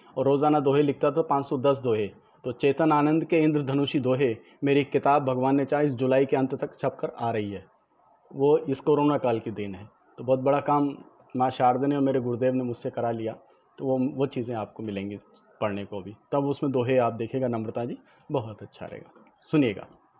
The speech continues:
इसी तरह का, अगर चिराग वाली चेतना की बात मैंने इस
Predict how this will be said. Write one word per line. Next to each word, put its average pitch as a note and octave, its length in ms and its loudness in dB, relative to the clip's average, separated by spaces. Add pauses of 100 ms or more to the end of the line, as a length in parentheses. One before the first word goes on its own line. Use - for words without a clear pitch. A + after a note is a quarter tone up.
(1600)
इसी A#3 280 2
तरह E3 260 4
का, C3+ 120 2
अगर D#3 400 4
चिराग D#3 300 6
वाली D3+ 220 4
चेतना C#3 400 2
की B2+ 140 -4
बात C3+ 260 2
मैंने E3 320 0
इस G3 100 0